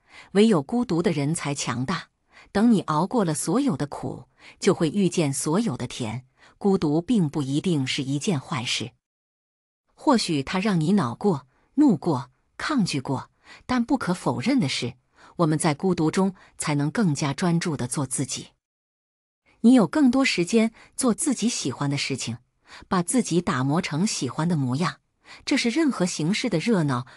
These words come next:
都无法带给我们的财富。一个人的成长往往都是从孤独中来，猛兽总独行，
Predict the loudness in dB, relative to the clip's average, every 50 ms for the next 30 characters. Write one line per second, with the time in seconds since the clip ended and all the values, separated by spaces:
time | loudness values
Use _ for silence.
0 | -20 _ -2 0 0 0 0 0 0 0 0 -2 -4 -6 -4 -4 -2 -2 -2 -2
1 | 0 -2 -2 -2 -2 -2 -4 -4 -4 -6 -6 -6 -8 -8 -8 -10 -10 -12 -12 -12
2 | _ _ _ _ _ _ _ _ _ _ _ _ _ _ _ _ _ _ _ _
3 | 2 4 4 4 4 4 4 4 4 2 0 -2 -2 0 0 0 0 -2 -2 -4
4 | -6 -8 -12 -18 _ _ 0 2 4 4 4 2 2 0 0 0 0 0 0 0
5 | 0 -2 -4 -2 -2 -4 -4 -2 -2 -2 -2 -2 0 -2 -2 0 0 0 0 0
6 | 0 -2 -2 -4 -8 -10 _ _ _ _ -20 -20 -2 2 2 4 4 4 2 0
7 | 0 0 0 -2 -2 -2 -4 -4 -2 -2 -2 -2 -2 -2 -2 -2 -2 -4 -4